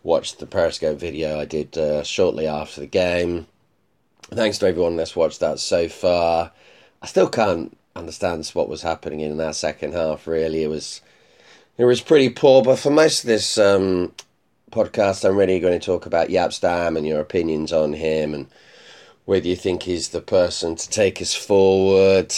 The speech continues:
I mean, I'm still well and truly think he will. He is the person to take us forward, but everyone's opinion is worth listening to. So, uh,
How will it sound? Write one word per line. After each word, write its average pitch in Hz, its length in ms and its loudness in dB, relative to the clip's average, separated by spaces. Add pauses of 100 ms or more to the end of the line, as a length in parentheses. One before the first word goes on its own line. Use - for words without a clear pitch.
(120)
I - 40 -4
mean, 98 100 0
I'm 101 120 0
still 85 280 -2
well 80 200 -2
and 80 120 -4
truly 76 340 -4
think 76 240 -8
he 78 140 -6
will. 73 520 -4
He 80 120 -8
is 80 160 -8
the 69 80 -10
person 67 380 -8
to 65 60 -18
take 67 180 -8
us 76 80 -10
forward, 76 320 -6
but 80 160 0
everyone's 78 320 -6
opinion 71 380 -6
is 69 100 -10
worth 76 260 -4
listening 71 440 -4
to. 92 300 -2 (540)
So, 117 520 6
uh, 123 260 8